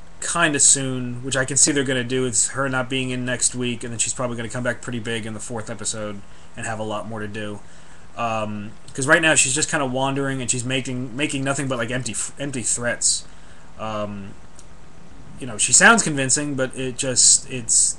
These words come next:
you can't even see it down the line, something like this happen, like her being able to, you know, do something about it.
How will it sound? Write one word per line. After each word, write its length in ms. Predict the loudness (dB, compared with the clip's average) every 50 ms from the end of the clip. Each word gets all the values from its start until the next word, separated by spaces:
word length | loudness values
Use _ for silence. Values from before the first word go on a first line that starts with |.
| -8 -12 -10 -10 -8
you 280 | -4 -2 0 0 0
can't 340 | 0 -2 -2 -2 -4 -4 -4 -4
even 240 | -4 -4 -4 0 4
see 260 | 6 6 6 4 2
it 100 | -2 -2
down 220 | -2 -2 -2 -2 -2
the 80 | -2
line, 480 | -4 -4 -2 0 0 0 0 -2 -2 -2
something 480 | -2 -2 -4 -4 -8 -10 -10 -10 -10 -10 -10
like 220 | -10 -10 -8 -8
this 160 | -6 -4 -4
happen, 300 | -4 -4 -6 -6 -8 -8
like 140 | -8 -8 -8
her 140 | -8 -8 -8
being 220 | -8 -8 -8 -6
able 180 | -8 -8 -8 -8
to, 280 | -8 -8 -8 -6 -6
you 120 | -6 -8 -8
know, 240 | -8 -8 -8 -10 -10 -12 -12 -12 -12 -12 -12 -12 -12 -12 -12 -6
do 180 | -2 0 2 4
something 360 | 4 4 4 2 -4 -6 -6
about 300 | -6 -6 -4 -6 -6 -6
it. 100 | -8 -10